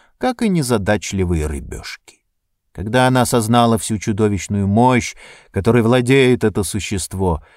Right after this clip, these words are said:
ей стало особенно важно узнать, что оно хочет, почему оно зовет ее. Выяснилось, что существо хотело колыбельную,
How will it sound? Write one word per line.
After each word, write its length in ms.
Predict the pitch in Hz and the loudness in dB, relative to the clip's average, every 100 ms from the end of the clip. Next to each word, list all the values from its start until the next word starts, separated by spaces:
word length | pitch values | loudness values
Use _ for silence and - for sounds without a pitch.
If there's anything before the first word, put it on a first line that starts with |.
| _ - | _ -4
ей 220 | 117 202 | 0 0
стало 400 | - 185 190 175 | 0 0 2 2
особенно 640 | 147 196 190 175 170 156 | 2 0 0 0 2 2
важно 460 | 147 147 117 120 120 | 4 4 4 0 0
узнать, 580 | 98 98 110 120 - _ _ | 0 0 0 0 -4 _ _
что 460 | - - - 214 214 | -16 -12 -2 -2 0
оно 300 | 104 80 78 | -4 -4 -4
хочет, 480 | - 71 67 - - _ _ _ _ - | -8 -10 -10 -14 -20 _ _ _ _ -16
почему 720 | 80 - 104 120 196 214 - | -12 -6 -2 4 6 4 2
оно 380 | 127 127 120 107 | 0 2 2 2
зовет 520 | 107 107 107 110 - | 4 6 6 4 0
ее. 420 | 87 90 82 87 85 _ _ _ _ _ _ | -4 -2 -2 -4 -6 _ _ _ _ _ _
Выяснилось, 920 | 90 127 147 156 - 175 185 180 - - - - | -2 2 4 2 -2 -2 0 -2 -4 -16 -20 -12
что 320 | - - 135 | -8 -2 0
существо 560 | 143 - 139 - 131 143 | 0 0 -2 0 0 2
хотело 460 | 139 - 143 139 | 0 0 0 0
колыбельную, 1160 | - 123 127 120 104 143 123 107 101 92 82 | 0 0 0 -2 0 0 2 0 -2 -2 -4